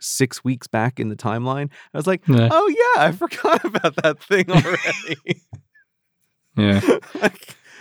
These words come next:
Speaker 1: which is kind of an achievement about, like, oh, your, your corporate thing is both tremendously enraging and completely forgettable.
Speaker 2: That's pretty much how American politics works these days too, by the way, Greg.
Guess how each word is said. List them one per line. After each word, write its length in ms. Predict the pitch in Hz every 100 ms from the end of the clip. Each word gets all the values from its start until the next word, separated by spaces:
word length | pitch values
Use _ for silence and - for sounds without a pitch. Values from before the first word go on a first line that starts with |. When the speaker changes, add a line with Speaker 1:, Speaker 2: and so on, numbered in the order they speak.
| -
Speaker 1:
which 140 | 233 320
is 120 | 311
kind 340 | - 285 370
of 120 | 359
an 80 | 339
achievement 640 | 339 190 180 190 226 233
about, 220 | 143 131 156
like, 120 | 151
oh, 80 | 220
your, 200 | 170 160
your 140 | 156
corporate 420 | 147 - 175 165 -
thing 220 | 165 139
is 180 | 120 - - - _ -
both 320 | 165 214 - _ _ _
tremendously 720 | - 170 160 226 196 185 185 170
enraging 540 | 156 170 143 123 107 -
and 320 | 135 165 143
completely 500 | - 143 143 139 135
forgettable. 640 | 120 120 120 110 - 85 -
Speaker 2:
That's 120 | 170
pretty 260 | - 208 151
much 220 | 123 123
how 120 | 131 113
American 400 | 117 117 113 107
politics 460 | 123 123 113 -
works 200 | 104 -
these 200 | - 107
days 220 | - 196 170
too, 200 | - 170
by 80 |
the 120 | 104 -
way, 100 | 165
Greg. 1000 | 143 143 - 160 160 - 147 139 -